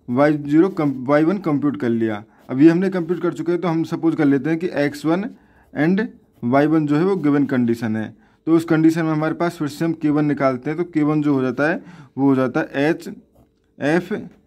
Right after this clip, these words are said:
एक्स वन वाई वन, के टू जो हो जाता है वो हो जाता है हमारे पास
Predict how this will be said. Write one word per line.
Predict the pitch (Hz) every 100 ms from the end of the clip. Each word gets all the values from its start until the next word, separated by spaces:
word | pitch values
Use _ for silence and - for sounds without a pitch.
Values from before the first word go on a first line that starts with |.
| _ _ _ _ _ _ _ _ _ _ _ _ _ - _ - -
एक्स | 135 143 143
वन | 156 196 262 - _ _ _ _ _
वाई | 113 120 123 123
वन, | 123 117 110 - _ _ _ _ _
के | 156
टू | 160 185
जो | 175
हो | 165
जाता | 143 139 156
है |
वो | 170 160
हो | 147
जाता | 139 151
है |
हमारे | 151 147 147
पास | 151 175 170